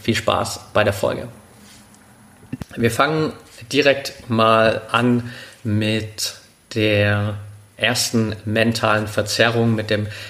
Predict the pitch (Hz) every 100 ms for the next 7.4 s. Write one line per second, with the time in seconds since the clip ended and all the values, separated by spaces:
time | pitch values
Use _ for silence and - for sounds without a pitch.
0 | - 113 113 - 113 - 127 123 110 101
1 | - 110 107 107 104 95 104 104 101 104
2 | 113 - 117 131 139 - - - - -
3 | - - 113 113 117 117 - 104 127 -
4 | 120 123 - - - - - - _ -
5 | _ _ - - - - 104 - 101 -
6 | 104 104 104 101 101 104 107 - 104 101
7 | 101 120 127